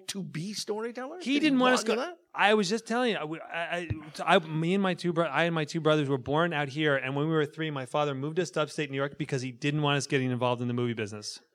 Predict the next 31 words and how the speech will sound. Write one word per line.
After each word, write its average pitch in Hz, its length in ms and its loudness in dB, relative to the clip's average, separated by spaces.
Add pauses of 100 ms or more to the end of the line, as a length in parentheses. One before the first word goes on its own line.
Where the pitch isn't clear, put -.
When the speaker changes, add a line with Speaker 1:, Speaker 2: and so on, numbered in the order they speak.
(880)
Speaker 2:
So 175 200 4
he 180 120 4
was 190 140 4
inspiring 226 640 4 (540)
in 180 100 2
the 185 100 4
sense 196 340 0
that 170 120 0
he, 151 300 -6 (200)
that 165 120 0
he 165 100 -2
showed 180 380 2
you 180 100 -2
that, 147 200 0 (100)
that 143 260 -2
really 160 220 0
life 143 320 2
is 147 100 -2
about 127 280 -2
life 120 420 -4
and 131 100 -6
not 131 160 -2
about 123 340 -2 (220)
the 127 100 -4
movie 123 300 -4
business. 147 540 -6 (180)
That 147 220 2
was 160 100 -2
inspiring 123 480 -6
to 120 100 -18
me. - 200 -18